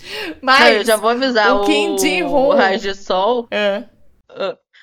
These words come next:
Speaker 1: não, avisar o Raio de Sol que a gente tá cem por cento o puro suco do caos, tá? Que a gente já tá vindo emendada do
Speaker 2: É.
Speaker 1: <laughs> episódio de Choco Milkshake.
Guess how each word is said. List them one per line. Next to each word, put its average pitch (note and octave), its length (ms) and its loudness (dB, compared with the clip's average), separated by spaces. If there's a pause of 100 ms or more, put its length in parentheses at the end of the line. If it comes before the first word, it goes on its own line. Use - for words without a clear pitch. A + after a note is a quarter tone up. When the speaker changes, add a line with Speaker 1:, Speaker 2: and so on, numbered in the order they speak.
(140)
Speaker 1:
não, G#3+ 200 2
avisar D4+ 360 -2
o - 40 -2
Raio A#3 120 2
de A3+ 100 -18
Sol G#3 240 -2
que A3+ 60 -4
a A3 60 0
gente G3+ 240 -10
tá G#3 180 -2
cem A3+ 240 -8
por C#4 240 -6
cento A#3 840 -4 (320)
o G#3+ 120 -8
puro C4 280 -4
suco C#4 300 -6
do G#4 120 -2
caos, G#3 340 0
tá? G#3+ 120 0
Que A3+ 100 -2
a - 20 0
gente A#3+ 100 0
já A#3 140 2
tá A#3 120 2
vindo A#3+ 400 -2
emendada E4+ 800 0
do D4 520 0
Speaker 2:
É. F#3 260 4
Speaker 1:
<laughs> - 160 0
episódio C4 560 -2
de C4+ 160 -10
Choco B3+ 300 -2
Milkshake. B3+ 840 -4